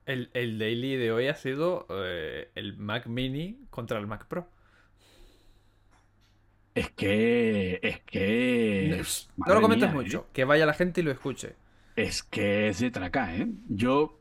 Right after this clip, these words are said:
Speaker 2: mira, hago spam. Pasaros por el canal de YouTube de Apple Coding, ¿vale? youtube punto com barra arroba Apple Coding. Qué buena idea lo de YouTube de poner por fin los usuarios de las narices, macho.
Speaker 1: Por fin.
Speaker 2: O sea, de verdad.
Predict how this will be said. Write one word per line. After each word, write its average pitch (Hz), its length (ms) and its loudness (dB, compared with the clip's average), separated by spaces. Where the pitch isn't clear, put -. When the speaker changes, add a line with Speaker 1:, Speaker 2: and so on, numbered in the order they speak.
Speaker 2:
mira, 110 220 0
hago 110 260 -2
spam. 87 380 -4
Pasaros 143 380 4
por 135 160 6
el 120 100 4
canal 123 260 2
de 117 120 4
YouTube 156 340 2
de 117 80 -4
Apple 85 240 -6
Coding, 214 460 4
¿vale? 113 280 0
youtube 107 280 -4
punto 101 300 0
com 139 480 2
barra 220 680 -2
arroba 220 420 0
Apple 98 240 -2
Coding. 165 460 2
Qué 139 100 0
buena 123 220 2
idea 113 240 2
lo 107 100 0
de 104 100 -2
YouTube 104 320 -2
de 110 120 -2
poner 98 320 -2
por 98 160 -4
fin 117 180 0
los 104 120 2
usuarios 110 440 -2
de 110 80 0
las 98 140 -2
narices, 98 360 -2
macho. 101 360 -4
Speaker 1:
Por 135 140 0
fin. 123 260 -6
Speaker 2:
O - 40 -14
sea, 95 240 -2
de 92 120 0
verdad. 92 420 0